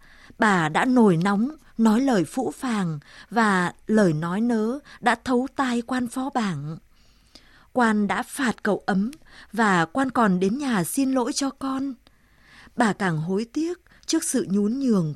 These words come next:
của quan phó bảng. Mà bà cứ nghĩ là cậu Ấm Côn bị cha phạt nặng vậy, chắc oán bà lắm. Nỏ hay, hôm bà đi gánh dạ ngoài đồng về, bị đứt chạc, sổ tung giữa đàng.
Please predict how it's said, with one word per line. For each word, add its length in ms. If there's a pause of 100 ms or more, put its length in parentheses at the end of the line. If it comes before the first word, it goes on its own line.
của 160
quan 300
phó 320
bảng. 320 (920)
Mà 400 (140)
bà 160
cứ 160
nghĩ 280
là 380 (320)
cậu 280
Ấm 200 (100)
Côn 340 (240)
bị 200
cha 220
phạt 320
nặng 240
vậy, 360 (420)
chắc 360
oán 300
bà 200
lắm. 420 (1040)
Nỏ 240
hay, 440 (300)
hôm 380
bà 160
đi 180
gánh 220
dạ 300
ngoài 200
đồng 260
về, 380 (280)
bị 200
đứt 240
chạc, 320 (220)
sổ 300
tung 340
giữa 200
đàng. 440